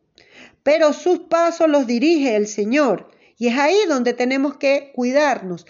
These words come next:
que nuestros pasos nos di-, los dirija nuestro Señor, y no solamente nuestro corazón. También en Proverbios quince veintidós dice que cuando falta el consejo, fracasan los planes,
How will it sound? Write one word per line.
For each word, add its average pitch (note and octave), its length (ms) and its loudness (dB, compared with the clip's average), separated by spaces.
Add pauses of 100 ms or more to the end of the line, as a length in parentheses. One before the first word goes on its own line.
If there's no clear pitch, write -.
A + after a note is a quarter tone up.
(260)
que B3 160 0
nuestros B3 440 -2
pasos D#4+ 520 -2
nos G#3 300 0
di-, G#3 240 -6
los G#3+ 240 -4
dirija A#3 440 -4
nuestro G#3 520 -6
Señor, E3+ 540 -10 (400)
y D4 100 0
no D4+ 360 0
solamente G#3 680 0
nuestro A3 300 -4
corazón. C4 600 -2 (540)
También D#4 280 2 (120)
en F#4 80 -2
Proverbios D4 540 2
quince D4+ 300 0
veintidós B3 460 0
dice B3 320 -2
que G3 220 -6
cuando F#3 340 -2
falta F#4+ 420 0
el F#4 120 -2
consejo, C4+ 720 0
fracasan F3+ 680 -6
los A#3+ 120 -4
planes, D#4 580 -4